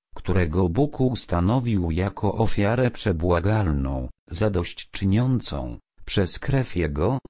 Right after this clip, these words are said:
skuteczną przez wiarę, dla okazania sprawiedliwości swojej, sprawiedliwego postępowania,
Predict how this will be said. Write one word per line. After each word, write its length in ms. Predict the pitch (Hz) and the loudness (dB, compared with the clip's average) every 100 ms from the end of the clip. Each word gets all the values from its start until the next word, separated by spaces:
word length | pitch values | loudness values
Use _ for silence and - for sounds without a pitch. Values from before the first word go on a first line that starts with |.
| - | -10
skuteczną 880 | - - 85 98 - - 120 127 120 | -10 -6 -4 -2 -2 0 2 2 0
przez 400 | - 80 71 73 | 0 -2 0 -2
wiarę, 500 | 92 101 82 64 - _ _ | -2 0 0 -2 -10 _ _
dla 320 | 85 82 80 | -4 0 2
okazania 760 | 76 73 80 73 95 113 95 78 | 2 0 -2 0 0 2 0 -2
sprawiedliwości 1080 | - 87 78 82 85 82 104 117 - 87 76 | -2 -2 0 -2 -2 -2 0 -2 -4 -4 -2
swojej, 640 | - - 143 80 73 71 - _ | -4 0 0 2 0 -4 -10 _
sprawiedliwego 1040 | - - 80 78 76 82 73 82 76 73 | -8 -4 -2 -2 -2 -4 -2 -2 0 -2
postępowania, 1120 | - 85 - 104 92 82 87 107 85 69 62 | -2 -2 0 0 0 0 -2 0 0 -2 -6